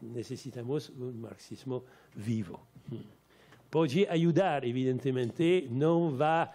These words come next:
nunca o pensamento vai cambiar, vai mudar o mundo, hein? E, evidentemente, é um problema de lutas, hein? Mas pode ajudar, pode ajudar porque repetir sempre as mesmas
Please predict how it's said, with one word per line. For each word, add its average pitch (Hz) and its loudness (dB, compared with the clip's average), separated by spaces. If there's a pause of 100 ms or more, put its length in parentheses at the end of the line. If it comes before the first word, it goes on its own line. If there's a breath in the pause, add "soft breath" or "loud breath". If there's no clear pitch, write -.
(300 loud breath)
nunca 190 4
o 156 0
pensamento 151 2
vai 135 2
cambiar, 135 0 (320)
vai 131 0
mudar 127 0
o 127 2
mundo, 117 -2
hein? 135 0
E, 131 2
evidentemente, 120 0 (240 loud breath)
é 143 -2
um 139 -2
problema 123 -8
de 110 -10
lutas, 120 -12
hein? 113 -14 (500 loud breath)
Mas 156 -6 (180)
pode 185 2
ajudar, 120 -10 (100)
pode 147 0
ajudar 127 -4
porque 147 -8 (260 loud breath)
repetir 139 -4
sempre 143 -6
as 131 -12
mesmas 131 -12